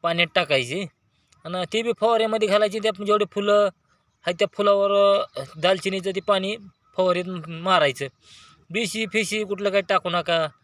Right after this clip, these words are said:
केमिकल, ॲसिड कुठलं फवारू नका, शेतावरची औषधं काय ती फवारू नका. कारण का, ही फुलाचं आयुष्य दोन दिव-, दिव-, दिवसाचं असतं. दोन दिवसात फुल पुन्हा, अं, बी बनवायला चालू होतं त्याच्यामध्ये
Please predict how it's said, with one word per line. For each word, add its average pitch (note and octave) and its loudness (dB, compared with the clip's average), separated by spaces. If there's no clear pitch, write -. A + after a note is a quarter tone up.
केमिकल, D#3+ 0
ॲसिड E3 2
कुठलं E3+ -2
फवारू D#3+ 2
नका, D3 -2
शेतावरची E3+ 0
औषधं E3 0
काय D#3+ -2
ती F#3 -8
फवारू D#3 2
नका. C3 -4
कारण E3+ -6
का, F3 0
ही G3+ 0
फुलाचं G3 0
आयुष्य F#3+ 0
दोन F#3+ 0
दिव-, F3 0
दिव-, E3+ -2
दिवसाचं D3 -2
असतं. - -8
दोन E3+ 0
दिवसात E3 -2
फुल F3 -4
पुन्हा, E3+ -2
अं, D3 -4
बी F3 0
बनवायला E3 2
चालू C3 2
होतं A#2+ -4
त्याच्यामध्ये B2 -10